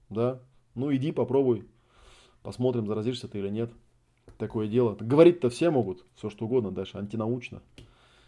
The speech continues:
Рак — понятие такое, да, рак — это комплексное явление. Очевидно, что люди от него умирают, да, поэтому умирают не, ну, то есть можно, конечно, там перефразировать, сказать, что умирают люди не от рака, а от конфликта,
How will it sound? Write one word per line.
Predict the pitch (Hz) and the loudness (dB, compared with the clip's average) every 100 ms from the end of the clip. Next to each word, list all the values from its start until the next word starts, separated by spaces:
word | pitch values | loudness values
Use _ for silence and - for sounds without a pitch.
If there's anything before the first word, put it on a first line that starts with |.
| - - _ - - - _ - | -20 -20 _ -20 -20 -20 _ -4
Рак — | 117 139 - - | 0 0 0 -4
понятие | 131 131 123 | 0 2 0
такое, | 117 113 147 107 | -4 -4 -2 -2
да, | 98 95 95 | -2 -6 -6
рак — | 101 - | -8 -8
это | - 98 92 - - | -8 -8 -8 -18 -2
комплексное | 156 151 123 - 107 95 90 _ _ _ _ | 0 2 0 -4 -8 -8 -10 _ _ _ _
явление. | 123 107 107 101 90 90 - _ _ _ _ _ _ _ _ _ _ - - | -12 -8 -4 -4 -6 -12 -18 _ _ _ _ _ _ _ _ _ _ -20 -16
Очевидно, | 107 135 135 | -4 -2 -2
что | - | -4
люди | 104 98 | -6 -6
от | 98 | -6
него | 98 98 | -8 -8
умирают, | 95 92 95 - _ - | -8 -8 -10 -16 _ -12
да, | 101 107 113 113 | -10 -10 -14 -14
поэтому | 104 98 101 95 92 - _ - | -12 -10 -10 -12 -14 -20 _ -8
умирают | 117 151 143 - | 2 6 6 4
не, | 127 | -2
ну, | 123 127 | 0 -2
то | - | -2
есть | 127 | -2
можно, | 156 185 151 | 6 6 6
конечно, | 117 110 104 | -2 -4 -6
там | |
перефразировать, | 101 117 113 117 160 143 104 | -2 -2 0 0 4 4 2
сказать, | - 104 | -6 -10
что | - | -8
умирают | 101 110 104 101 | -4 -2 -2 -4
люди | 101 | -8
не | 101 | -6
от | 101 104 | -6 -2
рака, | 101 101 | -4 -4
а | |
от | 104 | -10
конфликта, | 107 101 147 156 - 98 | -8 -8 -4 -4 -4 -10